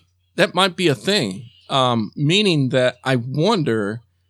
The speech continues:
if we have that issue more towards the blind community because we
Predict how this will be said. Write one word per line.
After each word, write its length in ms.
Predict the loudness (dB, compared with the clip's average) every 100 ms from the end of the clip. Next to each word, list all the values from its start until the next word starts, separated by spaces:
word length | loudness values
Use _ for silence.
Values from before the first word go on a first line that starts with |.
| _
if 280 | -2 -2 -2
we 260 | -2 -2 -4
have 440 | -4 -2 -2 0
that 220 | 0 0
issue 380 | -2 -4 -4 -4
more 600 | -2 -2 0 0 0 -2 -10 _ _ _
towards 300 | -6 -2 -2
the 60 | -2
blind 340 | -2 -2 -2
community 360 | -2 -2 -2 -6
because 880 | -12 -20 -4 0 2 0 -4 -6 -10 _ _ _ _
we 400 | -10 -4 -2 -2